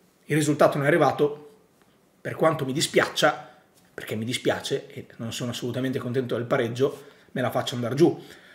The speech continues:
Questa partita col Toro mi lascia qualcosa dentro di terrificante, di terrificante, una sensazione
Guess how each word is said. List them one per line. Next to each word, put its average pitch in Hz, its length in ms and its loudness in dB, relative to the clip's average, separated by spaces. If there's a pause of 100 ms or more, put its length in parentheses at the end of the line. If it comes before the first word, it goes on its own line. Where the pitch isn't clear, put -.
(580)
Questa 233 260 4
partita 185 360 6
col 156 220 0
Toro 117 540 2 (720)
mi 135 120 -2
lascia 156 840 4 (680)
qualcosa 180 440 4
dentro 180 580 2 (520)
di - 160 -8
terrificante, 139 960 -4 (440)
di 135 160 -8
terrificante, 120 1040 -4
una 160 160 -2
sensazione 208 840 4